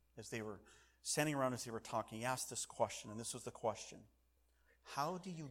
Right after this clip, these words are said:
get that way? How do you get like Dave?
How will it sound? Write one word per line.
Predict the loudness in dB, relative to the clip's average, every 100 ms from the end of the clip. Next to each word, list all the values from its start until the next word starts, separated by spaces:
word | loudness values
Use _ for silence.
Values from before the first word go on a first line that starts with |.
| -6
get | -6 -6 -10 -20 _ _ _ _ _ _ -10
that | -2 -2 -2
way? | -4 -4 -6 -16 _ _ _ _ _ _ _ _ _
How | -6 -6
do | -4
you | -6 -6 -6
get | -8 -8 -12 _ _ _ _ _ _ _ _ _ -4
like | -4 -4
Dave? | -8 -8